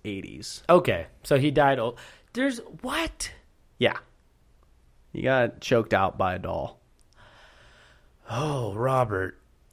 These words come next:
Speaker 2: He pretended like he was his friend for eighty years and then
Speaker 1: Yeah.
Speaker 2: give him the old,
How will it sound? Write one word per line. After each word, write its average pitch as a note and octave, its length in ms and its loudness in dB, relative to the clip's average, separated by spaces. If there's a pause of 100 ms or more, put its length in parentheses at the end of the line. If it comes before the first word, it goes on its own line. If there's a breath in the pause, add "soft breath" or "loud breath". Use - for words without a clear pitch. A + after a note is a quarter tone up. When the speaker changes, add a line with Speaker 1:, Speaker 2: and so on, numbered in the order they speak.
(120)
Speaker 2:
He C3 240 -4
pretended C#3 380 -2
like C#3 140 2
he C#3 80 -2
was B2+ 120 0
his A#2+ 100 -4
friend C#3+ 300 -2
for B2 180 0
eighty C3 220 0
years D3 500 -2
and B2+ 200 -2
then C3+ 420 0
Speaker 1:
Yeah. A2+ 100 -8
Speaker 2:
give C#3 200 2
him C#3 60 -2
the C#3 120 2
old, C3+ 500 4